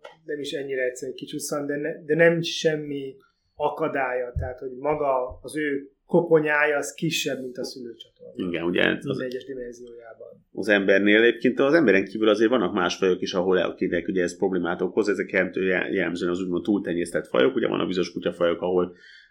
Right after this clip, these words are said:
Speaker 2: ahol azt hiszem, hogy ez egy komoly problémát
Speaker 1: Hát,
Speaker 2: jelent.
Speaker 1: a csivaváknál kell rászermetszéssel ér-,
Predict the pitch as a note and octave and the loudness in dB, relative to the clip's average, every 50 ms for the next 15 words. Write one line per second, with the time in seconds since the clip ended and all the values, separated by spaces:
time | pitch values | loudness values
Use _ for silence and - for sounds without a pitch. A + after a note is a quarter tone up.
0 | _ _ - F2+ F2+ F2+ F2+ F2+ F2+ - - - - F#2+ F2+ F2+ F2+ F2 F#2+ E2+ | _ _ 0 2 4 6 4 4 2 -2 -4 -4 -2 0 2 2 2 2 0 0
1 | E2+ - G2 F2+ E2+ E2 - F2+ F2 F2 F2 E2+ D#2 E2+ - F#3 F#3+ F3+ D#3+ A#2+ | -2 0 0 0 0 0 0 0 0 0 0 -2 -2 -2 0 2 2 4 4 2
2 | - - F3 D3+ D3 C3+ C3+ B2 A#2+ - - C3 B2+ B2 - - C3+ B2+ B2+ B2+ | 0 0 -2 -2 0 0 -2 -4 -6 -8 -10 -14 -14 -14 -14 -14 -12 -10 -8 -10
3 | B2+ B2 _ _ _ _ - C#3+ C#3+ C#3+ - D#3 C3+ C3 B2+ B2+ - C#3+ B2+ - | -10 -12 _ _ _ _ 2 2 2 4 2 0 -2 -4 -6 -8 -8 -8 -8 -8
4 | - C3+ B2 B2+ C#3 D#3 | -8 -6 -4 -4 -4 -4